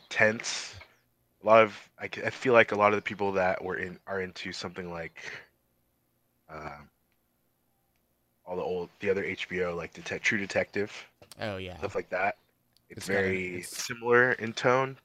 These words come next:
Speaker 1: but, uh, it's based on, like, a Stephen King novel. So it, it kind of, it has that realism, but then also some sort of, you know, supernatural element to it.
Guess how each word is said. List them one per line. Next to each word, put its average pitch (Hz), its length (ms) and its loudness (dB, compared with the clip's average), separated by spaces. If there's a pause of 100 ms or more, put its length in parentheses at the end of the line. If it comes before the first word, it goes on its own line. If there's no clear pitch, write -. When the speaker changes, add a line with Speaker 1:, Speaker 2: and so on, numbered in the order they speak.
(100)
Speaker 1:
but, 95 180 0
uh, 85 300 -4 (640)
it's 95 220 -8
based - 280 -2
on, 101 120 0
like, 98 160 0
a - 40 -8
Stephen 92 300 -8
King 101 240 -6
novel. 107 400 0 (960)
So 82 440 -8 (320)
it, 90 160 -8 (680)
it - 160 -20
kind 101 260 2
of, 92 200 -8
it - 120 -8
has 110 200 4
that 98 160 2
realism, 107 640 -2
but 95 160 -6
then 90 260 -4
also 85 360 -6
some 85 280 -10
sort 80 240 -6
of, 80 180 -12
you 82 80 -16
know, 78 160 -12 (760)
supernatural 160 840 -6
element 82 400 -10
to 82 200 -10
it. 80 140 -14